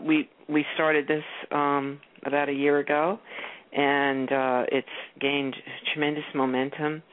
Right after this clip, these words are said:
uh, in, especially in, I would say, in the last two weeks. Uh, the convention is to honor and, uh, unite drivers and those who support them.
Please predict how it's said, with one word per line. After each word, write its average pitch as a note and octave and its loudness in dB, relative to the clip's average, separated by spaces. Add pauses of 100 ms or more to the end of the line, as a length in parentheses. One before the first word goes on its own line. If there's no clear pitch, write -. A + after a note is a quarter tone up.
(500)
uh, C#3 0
in, C3+ 0 (300)
especially E3+ 0
in, B2+ 2
I C#3+ -2
would C3 -4 (100)
say, C#3 2
in A#2+ -4
the A#2+ -2
last B2 -2 (220)
two D#3+ -2
weeks. E3+ -2 (580)
Uh, C3+ 4
the B2+ 2
convention C3 -2
is C3+ 2 (120)
to F3 0
honor C#3+ 0 (360)
and, B2 -2
uh, A#2+ 0
unite A#2+ -2
drivers B2 -2 (640)
and D#3+ 2
those F3 4 (100)
who G3+ -2 (120)
support C3+ 2
them. D3+ -4